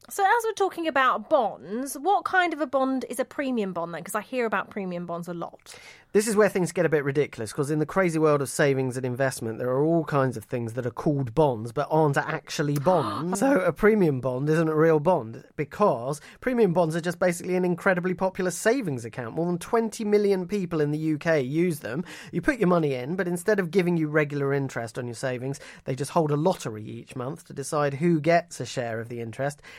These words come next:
Speaker 2: and some people win thousands.
Speaker 1: And a lot of people get nothing, although my parents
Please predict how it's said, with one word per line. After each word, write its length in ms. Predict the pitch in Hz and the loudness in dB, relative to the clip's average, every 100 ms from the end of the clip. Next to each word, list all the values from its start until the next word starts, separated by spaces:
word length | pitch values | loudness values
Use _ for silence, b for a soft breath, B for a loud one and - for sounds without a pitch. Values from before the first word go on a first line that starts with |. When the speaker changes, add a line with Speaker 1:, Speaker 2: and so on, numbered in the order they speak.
| B | B
Speaker 2:
and 140 | 143 147 | -6 -2
some 180 | 180 | 0
people 340 | 175 190 202 208 | 0 -2 -2 -2
win 260 | 208 226 | -2 -4
thousands. 1120 | 226 - 214 269 349 349 240 135 113 139 - 254 | -8 -6 -6 -4 -6 -6 -4 -6 -6 -8 -10 -8
Speaker 1:
And 180 | 302 | -6
a 80 | 359 | -2
lot 140 | 339 339 | -2 -2
of 100 | 330 | -4
people 240 | 320 294 | -6 -4
get 180 | 294 262 | -6 -2
nothing, 340 | 302 320 254 | -4 -2 -6
although 220 | 196 208 | -4 -2
my 180 | 220 262 | -2 -4
parents 560 | - - 262 208 175 | -6 -6 -4 -4 -6